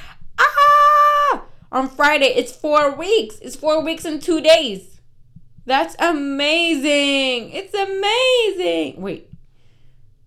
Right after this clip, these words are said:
One, wait. One, wait, one,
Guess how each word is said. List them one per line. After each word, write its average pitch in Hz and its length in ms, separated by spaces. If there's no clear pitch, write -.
One, 208 680
wait. - 240
One, 220 880
wait, 190 280
one, 208 480